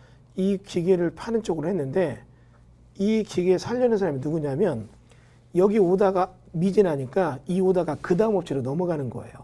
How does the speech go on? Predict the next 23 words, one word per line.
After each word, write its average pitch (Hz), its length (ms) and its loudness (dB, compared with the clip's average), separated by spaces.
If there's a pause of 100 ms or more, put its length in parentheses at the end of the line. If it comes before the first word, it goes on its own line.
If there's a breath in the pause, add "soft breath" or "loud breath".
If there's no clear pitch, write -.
(840 soft breath)
근데 277 160 2
그 214 160 2
다음 262 180 2
업체는 226 280 2
이 190 40 2
오다를 208 300 4
받으려니까 156 760 -2 (340 soft breath)
자기들 226 460 0
기계로는 175 400 2
이 131 60 -4
생산량을 240 480 -2
못 139 160 -4
맞추는 165 400 -6
거예요. 117 260 -14 (800 soft breath)
그럼 202 180 0
이거 208 160 4
주문 214 340 0
제작하려는 175 640 0
이 160 80 -2
주문 170 300 -4
제작하는 151 480 -4
기계 147 320 -4
설비가 143 600 -4